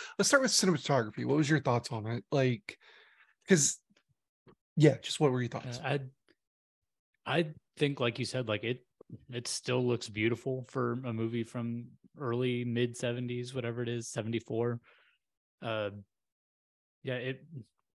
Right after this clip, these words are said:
Speaker 2: it's definitely a lot brighter than most of the horror movies I've seen. Like, I could actually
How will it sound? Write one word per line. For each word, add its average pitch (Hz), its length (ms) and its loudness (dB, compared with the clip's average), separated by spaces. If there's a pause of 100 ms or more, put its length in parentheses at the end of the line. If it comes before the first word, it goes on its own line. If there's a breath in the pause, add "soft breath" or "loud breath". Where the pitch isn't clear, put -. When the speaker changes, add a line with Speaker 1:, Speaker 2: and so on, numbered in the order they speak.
(160)
Speaker 2:
it's - 180 -12
definitely 127 400 0
a 120 40 0
lot 113 300 2 (720)
brighter 117 640 0
than 113 400 -2 (280)
most 113 320 0
of 120 80 -4
the 113 100 -4
horror 120 260 -2
movies 120 340 -2
I've 117 160 -6
seen. 120 460 -6
Like, 107 160 -6
I 110 100 0
could - 140 -8
actually 110 540 -4